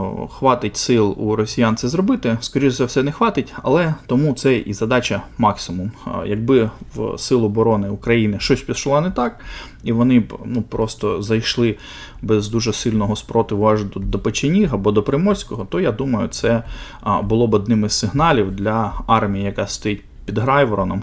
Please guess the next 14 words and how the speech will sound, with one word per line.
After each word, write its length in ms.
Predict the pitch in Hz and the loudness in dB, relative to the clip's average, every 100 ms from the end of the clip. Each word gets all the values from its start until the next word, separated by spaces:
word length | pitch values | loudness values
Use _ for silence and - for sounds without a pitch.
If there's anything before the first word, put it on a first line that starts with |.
| - | -6
заходити 600 | 104 104 120 110 98 107 | -6 -2 0 0 -2 -8
через 360 | - - 98 95 | -6 -4 -2 -2
Велику 360 | 98 101 98 120 | 0 0 0 -2
Писарівку 580 | 226 196 110 98 - | -4 -2 0 -2 -2
на 100 | 98 | -2
Богодухів 640 | 101 101 107 123 147 107 95 - | 0 2 2 2 0 -4 -6 0
і 100 | 123 | 0
намагатися 540 | 104 95 113 101 - | 2 0 -2 -2 -6
оч-, 160 | 95 - - | -8 -8 -12
оточити 460 | 110 - - - | -10 -8 -8 -8
Харків. 380 | - 101 - 82 - - - - - - - | -4 -2 -2 -8 -10 -12 -10 -10 -14 -18 -6
Е, 320 | - 117 110 - | 0 4 4 2
середня 420 | 175 226 214 175 | 4 4 4 2
задача, 600 | 165 151 143 - 113 | 2 2 2 0 -2